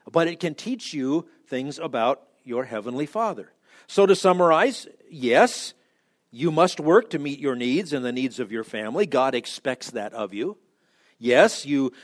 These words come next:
should take care of those who work hard at preaching and teaching and spreading the gospel. And yes, God does bless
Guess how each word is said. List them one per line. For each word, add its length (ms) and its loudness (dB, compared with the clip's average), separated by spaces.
should 420 0
take 260 0
care 340 2
of 140 2
those 340 2
who 180 -4
work 300 0
hard 360 2
at 140 -6
preaching 420 -6
and 100 -8
teaching 440 -8
and 100 -10
spreading 380 -6
the 80 -8
gospel. 680 -8
And 160 -6
yes, 260 0
God 340 -2
does 300 2
bless 600 -2